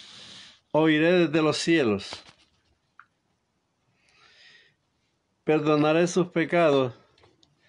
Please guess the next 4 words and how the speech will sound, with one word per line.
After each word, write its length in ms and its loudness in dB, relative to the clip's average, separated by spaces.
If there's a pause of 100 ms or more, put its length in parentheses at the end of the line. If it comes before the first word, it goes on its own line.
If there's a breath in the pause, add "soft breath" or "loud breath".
(580 soft breath)
y 200 0
sanaré 640 -2
su 200 -4
tierra". 640 -4